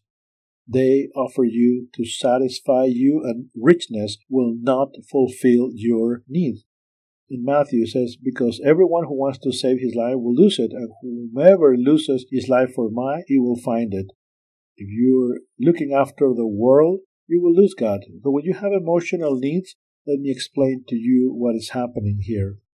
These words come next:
This emotional need will determine also your motivation. When God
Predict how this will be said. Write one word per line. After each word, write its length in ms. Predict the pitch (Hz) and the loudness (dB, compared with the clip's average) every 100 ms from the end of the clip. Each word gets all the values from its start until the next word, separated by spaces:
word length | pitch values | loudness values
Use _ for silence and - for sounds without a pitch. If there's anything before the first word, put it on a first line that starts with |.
| _ _ _ | _ _ _
This 180 | 160 170 | 0 2
emotional 800 | 180 160 160 160 147 135 127 127 123 | 0 2 0 -2 -4 -2 -2 -4 -8
need 440 | 123 170 139 117 - | -4 -2 -2 -4 -6
will 180 | 123 123 | -4 -2
determine 520 | 117 107 135 131 127 | -2 -4 -6 -4 -4
also 300 | 120 117 131 | -4 -4 -4
your 220 | 117 117 | -2 0
motivation. 880 | 107 117 117 104 104 101 104 92 98 _ _ _ _ _ _ _ | 0 0 0 0 -2 -2 -6 -8 -12 _ _ _ _ _ _ _
When 600 | 127 127 127 127 123 104 _ 107 | -8 -6 -8 -16 -20 -20 _ -8
God 400 | 127 131 113 | -6 -4 -8